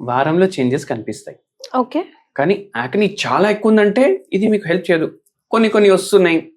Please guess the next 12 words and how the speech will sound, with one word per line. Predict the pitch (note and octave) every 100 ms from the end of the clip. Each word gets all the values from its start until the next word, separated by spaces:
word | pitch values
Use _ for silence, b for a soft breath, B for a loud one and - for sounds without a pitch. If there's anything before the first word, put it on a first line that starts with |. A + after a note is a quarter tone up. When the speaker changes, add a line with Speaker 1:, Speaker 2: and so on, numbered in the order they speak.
| C3
Speaker 1:
జర | C#3+ C#3
డల్ | B2 C#3
కనిపిస్తుంది | C#3+ C3 B2+ - F#2+ A2+
స్కిన్, | A2 A#2 A2 G2+ G2 b b b b -
మీకు | B2+ C3
జర | C3 -
ఏజింగ్ | B2 D3 C#3
ఎక్కువ | B2+ C3
అనిపిస్తుంది, | A2+ A2 - G#2+ G#2
అయితే | G2+ - B3+ -
ఇది | B2+
వాడండి. | A2 A2 A2+